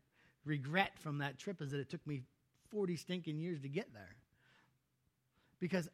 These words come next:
we have nothing here that even puts a dent in what God has created in Colorado. And then I thought to myself, "And what's in Colorado isn't a dent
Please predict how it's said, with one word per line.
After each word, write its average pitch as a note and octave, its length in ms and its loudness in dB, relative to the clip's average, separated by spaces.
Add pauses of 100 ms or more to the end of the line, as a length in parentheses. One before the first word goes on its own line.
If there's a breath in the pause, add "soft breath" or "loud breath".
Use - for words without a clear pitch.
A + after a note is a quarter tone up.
(540)
we A3+ 180 2
have F3 180 10
nothing D#3+ 380 2
here C3+ 240 0
that C3 180 0
even C#3 280 0 (1500)
puts - 160 -6
a D#3 60 2
dent E3+ 340 4 (880 soft breath)
in C#3+ 240 -2
what C#3 220 -4
God C#3+ 220 4
has C3+ 120 -2
created C3 480 0
in A#2+ 100 -6
Colorado. B2 600 -2 (420 soft breath)
And F#3 140 10
then C#4 100 12
I B3+ 140 12
thought G3+ 360 12
to F#3+ 80 6
myself, E3+ 480 8 (500 soft breath)
"And G3+ 120 8
what's C#4 200 10
in C#4 100 10
Colorado A#3+ 880 12 (680 soft breath)
isn't A#3 320 10
a G#3 80 10
dent A3 340 12